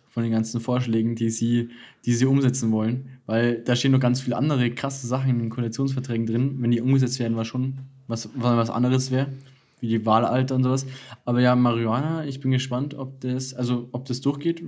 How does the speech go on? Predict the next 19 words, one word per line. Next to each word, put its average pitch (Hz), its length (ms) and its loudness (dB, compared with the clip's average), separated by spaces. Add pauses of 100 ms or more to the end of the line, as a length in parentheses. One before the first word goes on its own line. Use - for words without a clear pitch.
(160)
Vermutlich 131 540 0
wahrscheinlich 120 320 -2
schon. 135 300 -2 (800)
Keine 123 160 0
Ahnung, 123 160 4
ist 120 100 -2
so 127 80 2
eine 123 100 6
Sache, 123 420 0 (320)
wofür, 120 880 2 (760)
wofür 120 260 -2
schon 120 140 0
lange 117 260 2
gekämpft 117 420 -6
wird, 110 180 -4
glaub 107 240 -4
ich. 110 160 -8 (640)
Und 107 400 -2
ja. 101 220 -6